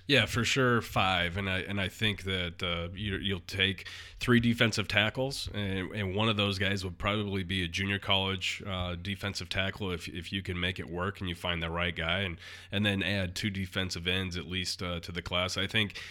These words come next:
in an ideal world, uh, if numbers, <laughs> you know, if numbers, uh, if you can make it work, you, you would take six and probably take three D ends, three D tackles here. But, uh, we'll, we'll have to see how things kinda play out. But yeah,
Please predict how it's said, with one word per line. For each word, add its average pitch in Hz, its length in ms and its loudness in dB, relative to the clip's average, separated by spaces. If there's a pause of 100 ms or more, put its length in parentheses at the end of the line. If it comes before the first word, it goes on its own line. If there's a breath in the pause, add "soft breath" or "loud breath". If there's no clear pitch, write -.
(120)
in 110 180 4
an 107 100 2
ideal 104 520 4
world, 101 460 0 (120)
uh, 92 340 -4
if 98 260 -4
numbers, 107 580 2
<laughs> - 60 -8
you 135 120 0
know, 104 200 0
if 95 100 -4
numbers, 107 580 0
uh, 95 220 -2 (320 loud breath)
if 98 80 -4
you 117 80 4
can 117 120 2
make 113 180 6
it 92 140 2
work, 127 300 4
you, 104 100 4
you 104 200 2
would 101 120 0
take 113 220 6
six - 380 0
and 90 160 -2
probably 98 280 2
take 92 280 0
three 101 200 -2
D 95 220 -2
ends, 90 260 -4
three 95 220 -2
D 90 160 -4
tackles 87 520 0
here. 82 260 -4
But, 85 240 -8 (340 loud breath)
uh, 95 220 2
we'll, 104 240 0
we'll 120 140 4
have 110 160 2
to 101 100 -2
see 104 260 2
how 98 140 2
things 101 280 2
kinda 95 220 0
play 95 240 0
out. 95 260 2
But 95 160 2
yeah, 104 240 2